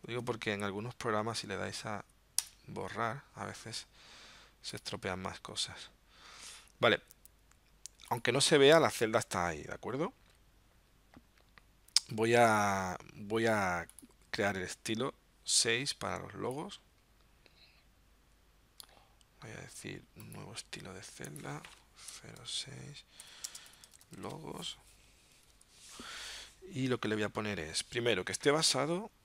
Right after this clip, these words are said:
en encabezado de tabla. Esto es muy importante porque, eh, aunque vaya a llevar imágenes, si os fijáis, van centraditas.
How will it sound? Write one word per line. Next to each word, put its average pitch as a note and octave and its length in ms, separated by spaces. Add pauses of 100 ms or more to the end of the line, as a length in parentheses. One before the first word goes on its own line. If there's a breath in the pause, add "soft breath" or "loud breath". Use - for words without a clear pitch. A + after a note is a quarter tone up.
(460)
en C#3 380
encabezado G#2+ 800
de F#2+ 200
tabla. - 500
Esto - 200
es G#2+ 60
muy G#2+ 120
importante G#2+ 680 (120)
porque, - 440 (1300 loud breath)
eh, G#2 600
aunque G#2+ 220
vaya A2 140
a C#3 40
llevar B2+ 240
imágenes, B2 600 (200)
si - 140
os A2+ 80
fijáis, - 540 (560)
van B2 260
centraditas. G2+ 920